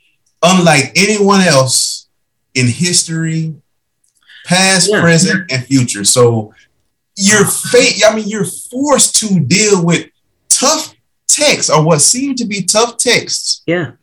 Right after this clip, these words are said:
Speaker 1: about Christ in, in the New Testament.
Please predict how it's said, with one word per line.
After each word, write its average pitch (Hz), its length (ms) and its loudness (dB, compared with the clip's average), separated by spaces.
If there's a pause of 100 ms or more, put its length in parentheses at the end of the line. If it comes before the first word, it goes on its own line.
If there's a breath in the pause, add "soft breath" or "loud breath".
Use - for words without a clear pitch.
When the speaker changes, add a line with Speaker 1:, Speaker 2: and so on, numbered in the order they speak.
Speaker 1:
about 214 380 0
Christ 160 440 0
in, 233 420 2
in 226 220 -2
the 208 100 -6
New 196 160 -2
Testament. 135 760 0